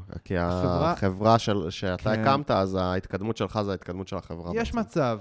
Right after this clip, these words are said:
Speaker 2: כן, אני יודע, לכן עם החברה פה היה מאוד קשה לי, היה שם קטע בש-, במצגת שבשלב מסוים דיברתי על, כאילו, הכנסתי את רייזאפ ב-,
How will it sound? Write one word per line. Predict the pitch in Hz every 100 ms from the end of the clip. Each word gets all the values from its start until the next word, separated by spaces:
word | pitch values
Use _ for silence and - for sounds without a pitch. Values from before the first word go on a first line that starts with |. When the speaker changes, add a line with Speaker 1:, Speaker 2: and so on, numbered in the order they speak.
| -
Speaker 2:
כן, | 147 165
אני | 147
יודע, | 143 175
לכן | 127 165
עם | 170
החברה | 151 139 143 160
פה | 160
היה | 139
מאוד | 151 143 147
קשה | 151 151
לי, | 143
היה | 120
שם | 131 135
קטע | 143 143
בש-, | 123 110
במצגת | 123 123 113 113 131 139 139
שבשלב | 117 131
מסוים | 127 135 131
דיברתי | 123 123 131 135
על, | 110 110 - - - -
כאילו, | 127
הכנסתי | 123 135 147 160
את | 143
רייזאפ | 131 143 143 135 - 117
ב-, | 113 110 110